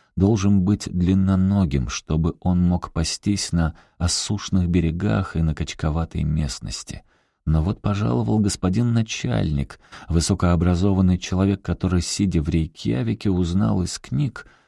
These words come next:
что овцы должны быть коротконогими, чтобы соответствовать какой-то мировой моде.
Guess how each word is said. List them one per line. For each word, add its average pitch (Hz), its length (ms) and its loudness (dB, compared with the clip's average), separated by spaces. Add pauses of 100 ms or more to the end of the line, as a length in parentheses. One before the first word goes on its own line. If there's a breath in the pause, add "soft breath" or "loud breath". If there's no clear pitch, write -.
что - 400 -4
овцы 113 380 0
должны 85 440 2
быть 80 240 0
коротконогими, 82 1080 2
чтобы 67 360 -4
соответствовать 78 840 -4
какой-то 95 600 -2
мировой 78 500 0
моде. 73 580 -2